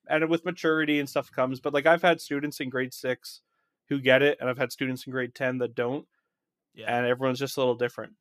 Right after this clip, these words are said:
Speaker 1: but
Speaker 2: Absolutely. Now, my <laughs> re-, I guess my question is, did they at least bring you back something when they left?
Speaker 1: Um,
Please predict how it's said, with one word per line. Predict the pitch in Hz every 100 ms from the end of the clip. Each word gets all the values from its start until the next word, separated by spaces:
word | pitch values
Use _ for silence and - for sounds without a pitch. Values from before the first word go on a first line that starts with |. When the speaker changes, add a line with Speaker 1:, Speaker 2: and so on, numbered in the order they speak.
| -
Speaker 1:
but | 113 - _ _ _ _
Speaker 2:
Absolutely. | - 143 143 127 135 120 113 _ _ -
Now, | 180
my | 196
<laughs> |
re-, | 180 160 233 -
I | 160
guess | 202 -
my | 170
question | 185 180 175
is, | 156 -
did | 151
they | 208 226
at |
least | 170 196 -
bring | 147
you | 170 127
back | 123 165
something | - 247 269 - 339 359 _
when | 165 185
they | 156
left? | 147 190 147 175 190
Speaker 1:
Um, | 196 190 190 190 190 190 185 190 196